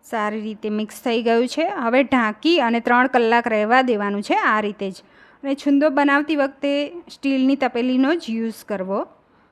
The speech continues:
જો થોડો રસો અત્યારથી જ છૂટો પડી ગયો છે અને હજુ બનશે ત્યારે તમે જોજો, એકદમ જોઈને જ ખાવાનું મન થઈ જશે. હવે એની અંદર ખાંડ એડ કરી લઈશું.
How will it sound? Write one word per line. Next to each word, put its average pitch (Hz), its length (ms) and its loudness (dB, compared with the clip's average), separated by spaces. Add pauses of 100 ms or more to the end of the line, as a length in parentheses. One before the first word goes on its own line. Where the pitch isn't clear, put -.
(220)
જો 233 200 -6 (220)
થોડો 247 220 -4
રસો 233 360 -2 (180)
અત્યારથી 247 440 -4
જ - 100 -16
છૂટો 226 240 -8
પડી 202 240 -4
ગયો 196 280 -2
છે 262 220 -6 (380)
અને 196 180 -10
હજુ 208 300 -4
બનશે 220 560 -2
ત્યારે 208 340 -4
તમે 214 280 -6
જોજો, 240 360 -2 (180)
એકદમ 220 560 -4 (280)
જોઈને 226 360 -2
જ - 140 -10
ખાવાનું 202 400 -4
મન 190 120 -4
થઈ 190 240 -10
જશે. 170 380 -10 (720)
હવે 302 240 0
એની 302 260 0
અંદર 294 160 0
ખાંડ 247 640 -2
એડ 226 180 -4
કરી 214 280 -4
લઈશું. 254 420 -6